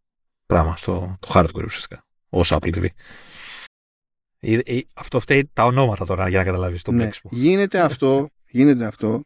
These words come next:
Speaker 2: μέσα στα settings της συσκευής, έτσι.
Speaker 1: Ναι,
Speaker 2: Ωραία.
Speaker 1: ωραία.
Speaker 2: Αλλά τώρα μιλάμε για Apple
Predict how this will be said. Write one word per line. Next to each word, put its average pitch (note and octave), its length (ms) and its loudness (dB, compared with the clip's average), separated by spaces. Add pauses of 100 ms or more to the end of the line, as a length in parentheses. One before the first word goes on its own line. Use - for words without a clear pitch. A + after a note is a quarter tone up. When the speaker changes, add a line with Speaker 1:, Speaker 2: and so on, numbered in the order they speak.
(100)
Speaker 2:
μέσα C#3 320 2
στα B2+ 180 -4
settings C#3+ 440 2 (160)
της - 140 -4
συσκευής, B2 640 2 (180)
έτσι. B2+ 380 2 (640)
Speaker 1:
Ναι, A#2 360 -2
Speaker 2:
Ωραία. A#2+ 140 2
Speaker 1:
ωραία. A2 200 0 (540)
Speaker 2:
Αλλά B2+ 280 2
τώρα F3 240 0
μιλάμε C3+ 600 2 (1700)
για D3+ 360 4
Apple G3 100 -8